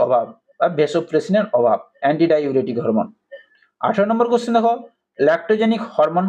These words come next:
কাকে বলে? আমরা জানি গর্ভধারণ পর যে হরমোন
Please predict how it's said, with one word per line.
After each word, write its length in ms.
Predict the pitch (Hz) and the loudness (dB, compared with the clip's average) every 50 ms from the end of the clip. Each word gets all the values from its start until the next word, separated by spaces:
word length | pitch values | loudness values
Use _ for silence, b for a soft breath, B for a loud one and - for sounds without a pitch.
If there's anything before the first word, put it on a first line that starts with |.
| 190 - | 0 0
কাকে 240 | 123 123 - 151 151 160 | -2 0 0 0 2 2
বলে? 160 | 165 170 185 202 220 - - _ _ _ - - - | 2 2 0 -4 -6 -10 -16 _ _ _ -20 -4 0
আমরা 160 | - - 156 160 170 | 2 2 4 2 2
জানি 140 | 170 180 185 151 - | 0 -2 -2 0 2
গর্ভধারণ 460 | 190 202 - 165 190 190 196 202 208 202 190 | 2 2 2 2 2 2 2 2 0 0 2
পর 120 | 196 196 202 202 190 - 143 156 | 2 2 2 2 -2 -6 -2 0
যে 80 | 180 180 | 0 2
হরমোন 420 | 160 156 147 147 156 156 165 165 | 2 2 0 0 2 0 0 -2